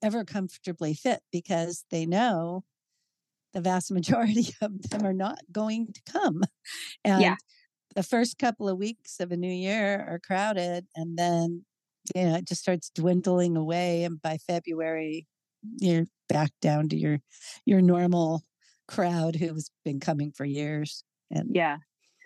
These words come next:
Speaker 1: it's
Speaker 2: Yeah, and it, and I think, I mean, I, I'm sure they've done studies on this on the psych-, psychology behind it and whatnot, but I think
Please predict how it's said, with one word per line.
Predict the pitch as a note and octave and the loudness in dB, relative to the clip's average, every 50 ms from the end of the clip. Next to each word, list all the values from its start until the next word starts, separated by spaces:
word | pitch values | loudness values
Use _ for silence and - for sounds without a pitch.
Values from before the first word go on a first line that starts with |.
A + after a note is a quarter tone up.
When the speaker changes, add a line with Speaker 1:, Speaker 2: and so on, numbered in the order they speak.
| - - - - - - - - - | -20 -18 -16 -14 -14 -12 -10 -10 -2
Speaker 1:
it's | - | 2
Speaker 2:
Yeah, | - F#4+ G4+ F#4 B3+ | 4 4 6 6 6
and | C#4 D#4+ | 6 6
it, | D#4+ - - - _ _ _ _ | 4 4 2 -2 _ _ _ _
and | C#4 D#4+ E4+ | 2 4 4
I | F#4 F#4 | 4 4
think, | - - B4 C#5+ B4 F4 - - | 2 0 -4 -4 -2 -4 -2 0
I | B3+ D4 | 0 2
mean, | E4 D#4+ C#4+ | 4 4 4
I, | C#4 - - - A#3 A#3+ - | 4 4 2 0 2 2 2
I'm | - A3+ | 2 0
sure | A#3 - - D4 C#4 | 0 -2 -2 -2 0
they've | A3 G#3 F#3+ F#3 F3+ | 0 0 0 -2 -2
done | F#3+ F#3 F3 F3 | -6 -8 -8 -8
studies | - - F3+ E3 E3 E3+ E3 E3 | -6 -4 -2 0 0 0 0 0
on | D#3+ D#3+ | -4 -4
this | D#3 D3 - - | -6 -8 -8 -6
on | D3 | -6
the | C#3+ | -6
psych-, | C#3+ - - - - - - - | -6 -8 -10 -6 -4 -4 -6 -6
psychology | - - F#3 E3+ - - F3 E3 E3+ E3 E3 E3 D#3 | -2 0 0 0 2 2 2 2 2 2 2 2 2
behind | D#3+ D#3 - E3+ E3 E3 D#3+ | 0 0 -4 -4 -2 0 0
it | D#3 - | 0 -2
and | - E3 | -2 -2
whatnot, | E3 D#3+ - - D#3+ D#3 - | -2 -2 -2 -4 -6 -8 -8
but | - - F#3 F3+ - - _ - - _ _ _ _ _ - | -2 0 2 2 2 0 _ -14 -20 _ _ _ _ _ 0
I | C4+ D4 - - | 0 0 0 2
think | - F#4+ G#4 B4 | 2 2 2 0